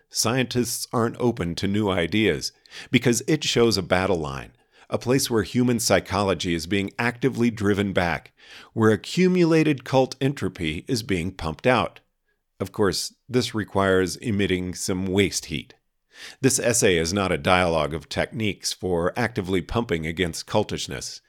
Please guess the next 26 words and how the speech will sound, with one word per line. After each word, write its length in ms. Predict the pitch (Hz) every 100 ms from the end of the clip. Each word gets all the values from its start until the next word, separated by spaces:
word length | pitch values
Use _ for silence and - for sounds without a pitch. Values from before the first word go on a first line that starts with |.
| _ - - -
Some 280 | - 185 185
such 340 | - 147 -
techniques 800 | - 110 - 117 95 - - -
I 100 | 92
have 140 | 73
said 200 | - 92
before, 520 | 73 78 127 117 67 - - _ _ -
and 120 | 87
some 240 | 185 139
I 80 | 82
will 120 | 82
say 180 | 90 82
later. 460 | 104 156 87 65 _ _ _ _ - - _
Here, 480 | _ 202 190 90 113 - -
I 160 | 120
just 220 | 190 262 -
want 140 | 156
to 140 | 117
point 260 | 120 131 113
out 260 | 110 95 -
that 200 | 87 -
the 140 | 101
worthiness 760 | 104 135 185 170 98 82 85 92
of 180 | 87
the 80 | 98
cause 680 | - - 127 127 80 73 -